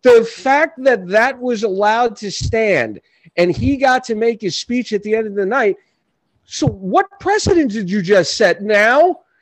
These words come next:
if you work in a comedy club, if you're an up-and-coming comic, you have to worry about someone rushing the stage because they feel emboldened to do so 'cause they saw Will Smith get away with it? Who the fuck wants to work an award show now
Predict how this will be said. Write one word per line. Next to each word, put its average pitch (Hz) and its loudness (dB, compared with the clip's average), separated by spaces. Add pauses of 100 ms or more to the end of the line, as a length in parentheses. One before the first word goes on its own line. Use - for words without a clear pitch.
(140)
if 226 0
you 202 -2
work 226 2
in 277 -2
a - -2
comedy 208 -2
club, 302 2
if 233 -4
you're 214 0
an 196 0
up-and-coming 214 -2
comic, 196 -4
you 185 -4
have 185 -2
to 170 -8
worry 151 0
about 180 -2
someone 185 -2
rushing 190 0
the 151 -6
stage 233 -4 (360)
because 175 2
they 160 4
feel 185 2
emboldened 170 2
to 160 -2
do 143 0
so 302 0
'cause 156 -2
they 151 2 (100)
saw 160 0
Will 160 0
Smith 185 -4
get 208 -2
away 185 2
with 339 -4
it? 415 -2 (500)
Who 403 2
the 539 6
fuck 415 -6
wants 370 -2
to 359 2
work 339 2
an 320 0
award 311 2
show 196 2
now 135 -2